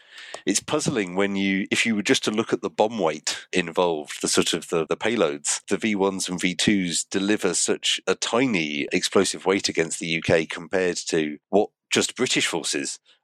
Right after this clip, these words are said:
are capable of doing then, let alone the combined offensive, which is, you know, just developing this colossal power in the summer of forty-four. And yet there is something about being attacked by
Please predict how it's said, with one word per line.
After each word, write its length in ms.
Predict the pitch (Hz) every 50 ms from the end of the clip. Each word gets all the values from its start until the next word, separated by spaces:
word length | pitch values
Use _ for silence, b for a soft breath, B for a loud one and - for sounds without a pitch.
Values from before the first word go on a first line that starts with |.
| _ _ -
are 120 | 80 78
capable 440 | - - 87 78 - - - 80 76
of 100 | 78 -
doing 280 | - 82 80 78 76
then, 340 | 73 76 76 76 73 76 80 _
let 200 | - 98 90 -
alone 440 | 85 82 90 95 95 85 78 76 76 -
the 100 | 85 80
combined 540 | - 92 80 78 82 87 92 98 101 95 90
offensive, 520 | - - 80 78 76 - - 71 69 - -
which 220 | 82 80 - -
is, 220 | 82 76 - - B B B B B B B -
you 80 | 95
know, 140 | 80 69 67 - -
just 180 | - 85 - _ _ -
developing 400 | 82 85 80 76 - - 76 78
this 120 | 80 -
colossal 520 | - - 80 80 98 104 - - - - -
power 320 | - 90 104 107 87 69 60
in 160 | 62 65 65
the 60 | -
summer 300 | - - 76 71 65 67
of 60 | -
forty-four. 560 | - - 76 - - - - - 67 65 - - _ b b b b b b b _ _ _ _ _
And 200 | 123 131 127 110
yet 500 | 101 107 113 95 92 117 131 - - 131
there 220 | 120 123 113 104 104
is 120 | 104 -
something 420 | - - 120 110 - - 123 98 95
about 340 | 87 - 92 90 98 -
being 300 | - 101 95 92 90 87
attacked 640 | 87 - - - - 92 90 - - - - - _
by 380 | - 90 82 82 82 82 87